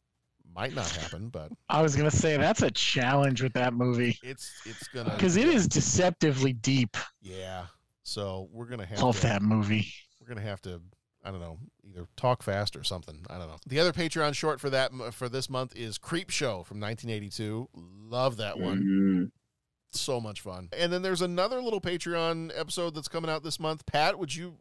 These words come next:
Speaker 1: would you like to share what that one's about?
Speaker 3: It's about motorcycles movies.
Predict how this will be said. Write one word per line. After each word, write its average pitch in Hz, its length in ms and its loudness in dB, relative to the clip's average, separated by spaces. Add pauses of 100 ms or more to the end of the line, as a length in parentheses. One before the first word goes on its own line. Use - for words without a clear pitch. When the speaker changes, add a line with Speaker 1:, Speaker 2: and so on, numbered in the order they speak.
Speaker 1:
would 123 140 -8
you 131 80 -4
like 139 160 -2
to 131 80 -8
share 139 240 -2
what 135 120 -4
that 120 140 0
one's 139 140 -6
about? 151 260 -6 (600)
Speaker 3:
It's - 200 -6
about 180 320 6
motorcycles 180 800 6
movies. 156 640 8